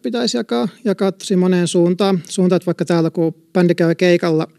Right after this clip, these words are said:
niin maksetaan bändille keikkaliksa, mutta siitä menee osuus ohjelmatoimiston agentille, jonka kanssa mä oon sen keikan sopinut. Samaten bändillä on kaiken maailman teknikoita, teknikoita, paitamyyjää,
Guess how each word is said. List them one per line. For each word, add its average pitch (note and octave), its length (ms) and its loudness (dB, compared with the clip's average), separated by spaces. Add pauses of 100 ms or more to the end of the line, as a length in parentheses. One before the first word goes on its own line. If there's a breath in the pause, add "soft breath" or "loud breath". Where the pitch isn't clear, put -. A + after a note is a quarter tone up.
(1200 soft breath)
niin F3 180 4
maksetaan F3+ 520 2
bändille F3 240 2
keikkaliksa, E3+ 840 0 (100)
mutta D#3 580 -2
siitä F3 380 2
menee D#3+ 480 0 (540)
osuus F3+ 420 2
ohjelmatoimiston F3+ 1000 0 (180)
agentille, F#3 500 0
jonka F3+ 140 -2
kanssa F#3 280 -4
mä F3+ 60 -2
oon E3+ 60 -2
sen F3 140 -4
keikan F3 320 0
sopinut. E3 460 0 (800)
Samaten F3+ 380 4
bändillä E3+ 300 4
on E3 60 0
kaiken D#3 220 -2
maailman D#3+ 240 -2
teknikoita, F3+ 640 0 (720 soft breath)
teknikoita, F3+ 520 2
paitamyyjää, D#3+ 920 0